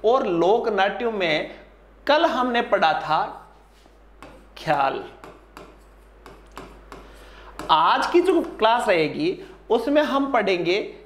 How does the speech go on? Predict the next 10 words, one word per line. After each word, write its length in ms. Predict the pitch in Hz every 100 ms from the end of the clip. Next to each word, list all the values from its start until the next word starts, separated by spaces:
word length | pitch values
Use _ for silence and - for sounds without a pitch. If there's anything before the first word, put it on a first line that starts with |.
| - -
पहला 260 | 202 233 262
पढ़ेंगे 420 | 247 233 233 254
रम्मत 680 | 214 160 147 147 185 214 -
को 80 |
पढ़ेंगे 420 | 233 220 208 214 240 294 -
कि 80 | 226
रम्मत 420 | 180 147 165 - 226
क्या 120 | 240
होती 340 | 240 254 247
है 100 | 247